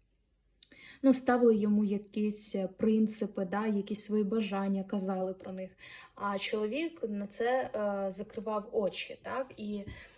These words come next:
е, тут сама ситуація в тому, що ваші стосунки не, е, переходили на якийсь, е, новий рівень. Тобто тут не було, м, якоїсь такої но-, новинки, да, у ваших стосунках.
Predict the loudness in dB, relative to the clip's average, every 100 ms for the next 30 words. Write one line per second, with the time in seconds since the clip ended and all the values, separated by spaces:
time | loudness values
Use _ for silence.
0 | -20 -20 -14 -10 -10 -10 -4 -2 -2 -8
1 | -8 -2 0 0 -2 0 -2 0 0 -2
2 | -8 -8 -10 -8 -4 -2 -2 -2 -10 -8
3 | -10 -8 -10 -10 -2 -2 0 -4 -6 -6
4 | -4 -4 -2 -2 -2 0 2 4 4 4
5 | 0 -2 -4 -4 -8 -6 -6 -6 -6 -6
6 | -6 -8 -6 -4 0 0 0 -4 -6 -10
7 | -12 -14 -10 0 0 0 -4 -4 0 0
8 | -2 -10 -20 -20 -20 _ -16 -14 -12 -12
9 | -12 -12 -16 -20 _ _ _ _ _ _
10 | _ _ _ _ _ _ _ -20 -16 4
11 | 4 6 2 4 6 8 6 8 6 8
12 | 6 6 4 0 -4 2 2 2 -4 -8
13 | -10 -12 -6 -2 -2 -4